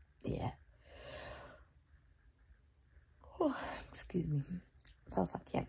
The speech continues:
that would be a bit too much." So I slept. I slept till now, which is great. I had a good sleep finally. And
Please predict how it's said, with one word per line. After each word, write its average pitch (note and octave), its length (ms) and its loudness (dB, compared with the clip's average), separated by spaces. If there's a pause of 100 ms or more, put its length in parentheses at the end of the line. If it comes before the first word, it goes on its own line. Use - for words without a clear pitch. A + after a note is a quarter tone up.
that F#3+ 100 2
would F3 100 4
be - 60 -14
a - 160 -18
bit - 100 -18 (160)
too - 140 0
much." C#3 440 0
So D3 760 6 (1120)
I F3+ 80 6
slept. - 440 0 (300)
I E3 100 2
slept D3+ 240 2
till D#3 140 4
now, C#3 300 4 (480)
which F#3+ 200 4
is - 140 0
great. - 460 -6 (240)
I E3 60 6
had D#3+ 120 4
a - 120 -14
good - 140 -4
sleep - 280 -4
finally. E3 560 2 (300)
And D3 680 4